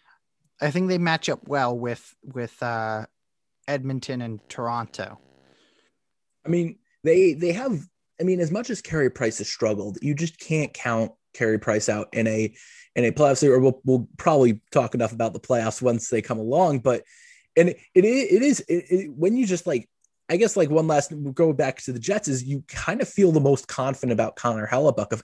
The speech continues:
Speaker 2: any goalie in the, in the North Division. I mean, unless
Speaker 1: Yeah.
Speaker 2: you, like, are really confident about Mike Smith.
Speaker 1: <sighs> Honestly, I, I agree with you on Hell-, Hell-, Hellebuyck. Sorry.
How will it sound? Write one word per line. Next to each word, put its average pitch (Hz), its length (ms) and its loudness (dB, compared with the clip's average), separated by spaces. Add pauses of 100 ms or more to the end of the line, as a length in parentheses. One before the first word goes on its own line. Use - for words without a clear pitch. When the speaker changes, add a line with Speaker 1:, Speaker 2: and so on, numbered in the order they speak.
Speaker 2:
any 123 220 0
goalie 113 520 2 (320)
in 143 220 4
the, 120 420 2
in 131 160 0
the 120 180 0
North 113 320 -4
Division. 107 560 -2 (260)
I - 40 -4
mean, 151 200 2
unless 117 220 2
Speaker 1:
Yeah. - 20 -2
Speaker 2:
you, 135 100 0
like, 123 180 2
are 120 60 -2
really 120 240 0
confident 110 400 -8
about 87 100 -6
Mike 104 200 -6
Smith. 104 420 -4 (300)
Speaker 1:
<sighs> - 540 -8
Honestly, 185 800 2 (160)
I, 151 220 0 (100)
I 151 80 0
agree 156 280 0
with 175 200 0
you 190 100 0
on 185 100 2
Hell-, 151 320 2 (140)
Hell-, 143 260 -2 (540)
Hellebuyck. 117 600 -6 (320)
Sorry. 107 640 -4